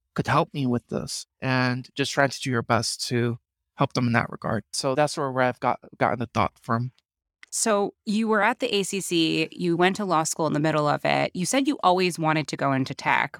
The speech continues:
Speaker 2: Why tech specifically?
Speaker 1: Tech is creativity. Being in a space that requires you to use your imagination is just, I'm drawn to it. Maybe it's because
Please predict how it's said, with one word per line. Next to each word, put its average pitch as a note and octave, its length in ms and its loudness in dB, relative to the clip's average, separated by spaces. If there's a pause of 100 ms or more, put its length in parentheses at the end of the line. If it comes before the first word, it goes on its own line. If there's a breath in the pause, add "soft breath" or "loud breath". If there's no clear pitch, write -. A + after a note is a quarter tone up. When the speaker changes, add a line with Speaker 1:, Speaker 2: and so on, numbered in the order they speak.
Speaker 2:
Why F3 260 2
tech - 320 -4
specifically? - 800 -4 (180)
Speaker 1:
Tech F#3+ 220 -2
is - 280 -6
creativity. C3+ 760 -2 (240)
Being C#3+ 140 -4
in D3+ 60 0
a C#3 60 -2
space - 580 0
that C3 140 0
requires B2+ 460 0
you C#3+ 60 -4
to C#3+ 160 -6
use C3 240 0
your C#3 100 0
imagination B2+ 880 0 (240)
is B2+ 260 0
just, - 480 -4
I'm C3 220 -2
drawn A#2+ 320 0
to - 180 -6
it. A#2+ 200 2 (260)
Maybe C3+ 260 0
it's - 140 -2
because B2+ 360 2